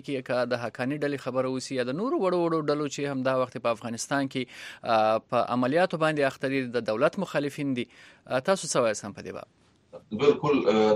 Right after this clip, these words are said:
Speaker 2: دغه دغه خبره ده چې اوسه پورې موږ کومې خبرې اورو، اوس، اوسه پورې طالبانو، نن سبا د حزب اسلامي ګلبدین حکمتیار نوم پکښې اخ-، اخ-، اخیستی کېږي چې هغوی به هم وي. خو دغه نه علاوه موږ ته دا پته نه لګي چې القاعده به څه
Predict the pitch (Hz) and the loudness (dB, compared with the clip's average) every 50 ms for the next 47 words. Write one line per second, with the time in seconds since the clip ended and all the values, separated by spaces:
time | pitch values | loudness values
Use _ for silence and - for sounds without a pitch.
0 | 107 123 123 117 - - 120 120 123 131 135 - - 113 113 120 123 117 107 104 | 4 4 2 2 0 -2 2 4 4 4 4 2 0 0 2 2 4 4 4 2
1 | - - 104 110 120 123 - 104 - - 123 123 120 117 113 - - - 113 110 | 0 0 0 0 0 0 -2 -4 -2 0 0 0 0 0 -2 -2 0 2 2 4
2 | 107 - - 95 95 104 107 107 101 101 107 107 113 110 110 101 90 - 101 104 | 4 2 0 2 4 6 6 8 8 8 6 4 4 2 2 2 2 2 2 2
3 | 101 - - - - - 92 90 - - 104 104 - 101 - - 101 95 87 - | 2 0 -4 -8 -6 -4 -4 -4 -2 0 0 2 2 2 2 4 4 2 4 4
4 | 98 92 90 90 - 98 110 113 113 110 110 107 107 101 95 98 98 - - - | 4 4 4 4 4 4 4 6 6 6 6 6 6 4 4 0 -2 -4 -2 2
5 | 90 95 95 95 92 87 95 92 92 90 - 87 90 95 92 90 - - 90 92 | 4 4 6 6 4 4 2 2 2 2 2 0 2 2 2 0 0 2 2 4
6 | 98 101 98 92 95 90 90 87 90 95 95 92 - - 87 87 - - 101 104 | 4 4 4 2 2 0 0 0 2 2 0 -2 -2 -2 -4 -2 4 6 6 8
7 | 104 107 113 107 - - - - - 107 101 98 98 - - 90 - 98 98 - | 8 6 6 4 4 4 2 4 4 6 6 6 4 2 -6 -4 0 0 0 0
8 | - - - - - - - 107 98 92 - 98 - - 101 95 - - - 110 | -2 -8 -8 -8 -10 -6 0 0 2 2 0 -2 2 4 4 4 2 2 0 0
9 | 107 104 98 101 98 - - - _ - - _ - - _ _ - - - 90 | 0 0 0 -2 -8 -10 -10 -16 _ -20 -20 _ -20 -20 _ _ 0 2 4 6
10 | 87 92 110 110 98 104 101 - 123 127 120 117 107 - - - _ _ _ _ | 6 6 6 6 6 4 4 4 4 2 4 4 2 2 0 -8 _ _ _ _
11 | _ - 92 92 110 117 117 123 123 120 113 113 113 120 120 120 117 107 - - | _ -6 -2 2 2 4 4 4 4 4 6 6 6 6 6 4 2 -2 -2 -2
12 | 92 101 117 117 113 127 - - 117 107 107 107 104 101 101 - - 101 90 90 | 2 4 4 6 6 4 2 2 2 0 0 0 0 0 0 0 0 0 0 0
13 | 87 - 87 85 85 - 107 107 110 113 - - | 2 2 4 4 4 4 2 2 4 4 4 4